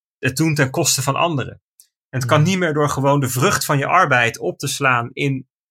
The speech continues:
Speaker 1: in iets. Ehm, en, en in de ideologie van Bitcoiners is dat een van de kwade eigenschappen van het geldsysteem wat we nu hebben. En dat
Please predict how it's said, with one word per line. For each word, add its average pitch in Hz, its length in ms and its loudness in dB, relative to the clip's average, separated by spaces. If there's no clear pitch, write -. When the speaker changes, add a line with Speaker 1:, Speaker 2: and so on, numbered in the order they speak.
Speaker 1:
in 175 280 0
iets. 143 420 0
Ehm, 123 340 -6
en, 139 340 -6
en 135 340 -6
in 180 140 0
de 196 60 -6
ideologie 147 640 0
van 131 140 -4
Bitcoiners 147 480 -4
is 113 160 -8
dat 147 400 -2
een 139 220 2
van 135 100 -2
de 123 120 -8
kwade 131 720 0
eigenschappen 139 600 -2
van 123 120 -4
het 110 100 -6
geldsysteem 139 640 -2
wat 113 180 -4
we 120 80 -6
nu 117 180 -2
hebben. 110 400 -4
En 131 180 0
dat 127 240 0